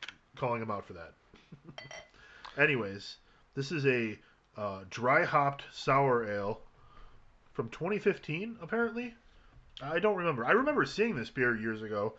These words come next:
I don't know if, like, this bottle is five years old. Um, I mean,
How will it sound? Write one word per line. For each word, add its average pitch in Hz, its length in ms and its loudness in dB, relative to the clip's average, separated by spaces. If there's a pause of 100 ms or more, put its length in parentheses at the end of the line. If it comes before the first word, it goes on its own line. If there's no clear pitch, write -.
(240)
I 131 60 -4
don't 196 160 2
know 180 140 6
if, 143 100 6
like, 107 220 2
this 143 180 2
bottle 139 460 4
is 196 300 -2 (420)
five 208 240 4
years 214 180 0
old. 220 280 6 (540)
Um, 117 260 0 (640)
I 123 60 -4
mean, 139 280 0